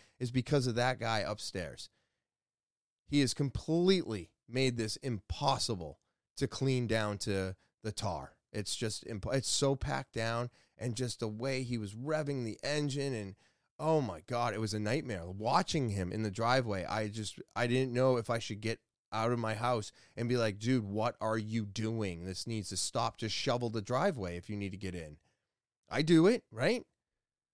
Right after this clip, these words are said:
I shovel the whole driveway. I got my car in, and then it snowed three inches. So, so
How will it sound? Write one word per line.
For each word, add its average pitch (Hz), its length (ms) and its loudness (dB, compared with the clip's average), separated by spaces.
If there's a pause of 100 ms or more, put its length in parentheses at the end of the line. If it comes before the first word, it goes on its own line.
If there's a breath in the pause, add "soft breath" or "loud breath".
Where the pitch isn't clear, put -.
(120)
I 117 40 -6
shovel 143 360 4
the 143 80 4
whole 143 160 6
driveway. 151 520 4
I 135 60 4
got 127 200 0
my 123 100 0
car 131 360 2
in, 151 140 2
and 135 140 2
then 135 120 2
it 127 80 -2
snowed 160 400 0
three 95 300 -4
inches. 80 340 -10
So, 104 420 0 (1500 soft breath)
so 156 340 6